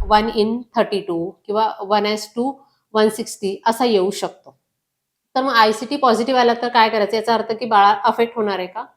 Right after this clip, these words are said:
तर नाही. ह्या प्रेग्नन्सीला आपल्याला फक्त मॉनिटर करणं गरजेचं आहे आणि त्याच्यासाठी तुम्ही जेव्हा सोनोग्राफीला जाता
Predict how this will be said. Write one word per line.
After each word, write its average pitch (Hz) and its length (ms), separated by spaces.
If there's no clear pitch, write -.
तर 269 120
नाही. 214 240
ह्या - 320
प्रेग्नन्सीला 247 540
आपल्याला 233 360
फक्त - 300
मॉनिटर 220 400
करणं 196 320
गरजेचं 170 400
आहे 185 180
आणि 226 240
त्याच्यासाठी 233 480
तुम्ही 226 220
जेव्हा 247 160
सोनोग्राफीला 240 600
जाता 202 340